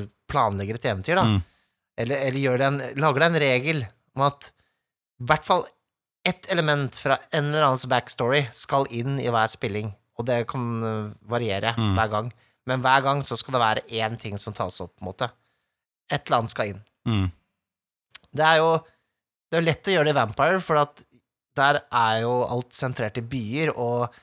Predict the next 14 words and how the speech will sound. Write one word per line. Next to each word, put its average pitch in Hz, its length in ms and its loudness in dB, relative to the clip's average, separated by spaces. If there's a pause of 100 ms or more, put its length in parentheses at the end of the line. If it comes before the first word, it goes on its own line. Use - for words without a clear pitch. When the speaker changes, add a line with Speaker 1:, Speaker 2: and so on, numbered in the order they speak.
(300)
Speaker 1:
ikke 120 120 -8
sant, 139 360 -2 (160)
eksen - 440 -4
din 160 160 0
kan 131 220 2
jo 143 120 0
vandre 123 500 -2
inn 117 200 -4
i 131 80 -2
klubben, 131 600 -2 (460)
og 135 100 -4
så 156 140 0
har 113 320 0
du 131 800 2